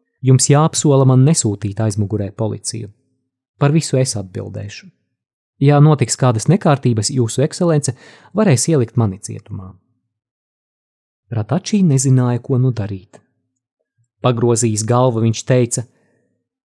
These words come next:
"Bet, ja jūs nevienu no šiem putniņiem neatvedīsiet mājās?"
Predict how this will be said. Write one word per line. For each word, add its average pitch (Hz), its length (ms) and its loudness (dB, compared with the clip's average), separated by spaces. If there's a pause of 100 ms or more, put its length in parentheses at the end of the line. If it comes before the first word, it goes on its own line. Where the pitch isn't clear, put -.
(160)
"Bet, 110 260 -4
ja 110 280 0
jūs 110 320 0
nevienu 113 360 0
no 107 120 0
šiem 104 240 -6
putniņiem 107 480 -2
neatvedīsiet 101 720 -6
mājās?" 104 540 -4